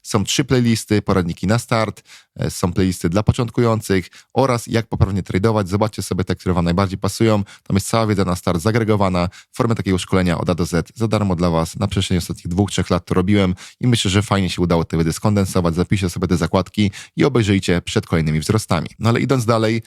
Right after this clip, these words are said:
ja też nie chcę, by ten materiał brzmiał kontrowersyjnie, bo nie o to mi chodzi. Chcę obiektywnie jak najbardziej przytoczyć pewne założenia, które muszą się spełnić, żeby Ethereum kosztowało tyle, ile mówię.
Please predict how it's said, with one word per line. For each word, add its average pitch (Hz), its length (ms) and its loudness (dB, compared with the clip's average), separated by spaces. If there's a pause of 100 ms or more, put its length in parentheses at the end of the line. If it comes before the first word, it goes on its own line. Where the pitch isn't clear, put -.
(200)
ja - 60 -12
też - 220 -2
nie 147 160 0
chcę, - 180 -2
by 117 80 -2
ten 107 200 0
materiał 107 340 0
brzmiał 98 220 -2
kontrowersyjnie, 113 800 0
bo 87 80 2
nie 98 80 2
o 95 40 0
to 107 100 0
mi 104 80 0
chodzi. 107 300 0
Chcę - 140 -4
obiektywnie 104 440 0
jak 98 120 -4
najbardziej 95 380 0
przytoczyć 98 400 -8
pewne 98 280 -6
założenia, 98 560 0 (260)
które 120 180 -2
muszą 120 200 0
się 160 120 0
spełnić, 160 520 -2 (220)
żeby 127 220 2
Ethereum 117 280 0
kosztowało 104 480 0
tyle, 98 280 2 (220)
ile 92 160 2
mówię. 87 380 2